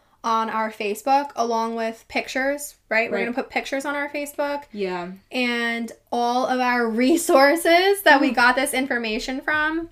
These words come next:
Speaker 2: Right. We didn't just make this shit up. They obviously got it from somewhere, so we'll put all the articles we got it from just to credit them.
Speaker 1: Yep. And, um,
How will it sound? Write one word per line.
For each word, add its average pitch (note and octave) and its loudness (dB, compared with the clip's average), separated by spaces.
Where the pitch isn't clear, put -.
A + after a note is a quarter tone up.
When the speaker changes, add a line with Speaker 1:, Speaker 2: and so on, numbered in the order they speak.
Speaker 2:
Right. G#3+ 2
We B3+ -2
didn't C#4 0
just C4 -4
make A3+ -4
this A3+ -6
shit A3 -4
up. F#3 0
They G#3 -4
obviously G3+ -4
got F#3 -2
it - -10
from G3+ -10
somewhere, F#3 -8
so G3 -12
we'll F3+ -8
put G3+ -8
all F#3 -6
the G3 -8
articles F3+ -8
we F#3 -4
got D#3+ -12
it - -16
from F3 -10
just F3+ -14
to G3+ -12
credit F3+ -10
them. E3+ -10
Speaker 1:
Yep. B3 -6
And, C4 0
um, B3 -2